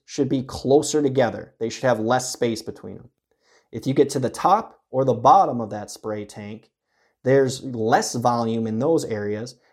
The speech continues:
and your markings should have farther spacings between them, bigger spacings between them.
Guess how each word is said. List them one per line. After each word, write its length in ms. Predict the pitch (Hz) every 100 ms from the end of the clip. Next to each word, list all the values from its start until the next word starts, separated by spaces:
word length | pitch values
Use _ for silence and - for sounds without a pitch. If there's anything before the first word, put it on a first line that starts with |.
| _
and 140 | 120 127
your 100 | 127
markings 580 | 135 185 185 156 147
should 220 | - 151 147
have 380 | 135 127 -
farther 380 | - 127 139 131
spacings 680 | 127 - 135 127 - 104 104
between 320 | 98 - 113
them, 100 | 101
bigger 300 | 117 160 120
spacings 520 | - 110 110 110 110
between 440 | 110 - 170 143
them. 120 | 98